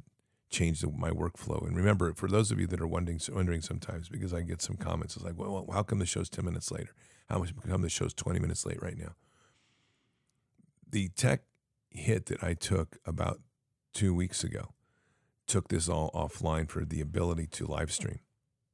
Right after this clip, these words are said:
And what that has forced me to do is to be, to find workarounds and things that work. And this workaround is that these shows now are pre-recorded shortly before the show to keep them relevant.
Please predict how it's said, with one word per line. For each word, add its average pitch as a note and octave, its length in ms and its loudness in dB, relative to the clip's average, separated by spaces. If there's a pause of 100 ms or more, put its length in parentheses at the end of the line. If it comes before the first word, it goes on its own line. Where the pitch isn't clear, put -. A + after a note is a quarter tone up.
(880)
And D2+ 360 -2
what - 220 -2
that F2+ 180 4
has E2 340 -2 (360)
forced - 280 2
me F2 100 4
to E2+ 100 4
do E2+ 200 2
is E2 140 -2
to - 120 -8
be, E2+ 340 -4 (340)
to D#2+ 100 -2
find D#2 240 2
workarounds D2+ 640 0
and E2 120 -6
things D#2+ 220 0
that - 120 -6
work. E2+ 320 0
And - 160 -6 (460)
this F2+ 280 2
workaround E2+ 600 2
is D#2 140 0
that E2 140 -4
these E2+ 180 -2
shows F2 400 2
now D#2+ 140 0
are E2+ 180 -2
pre-recorded E2 960 0 (320)
shortly F#2+ 400 2
before F2 420 2
the - 80 2
show D#2 420 -2 (300)
to - 100 -6
keep D#2+ 200 -2
them D2+ 180 4
relevant. D#2+ 480 2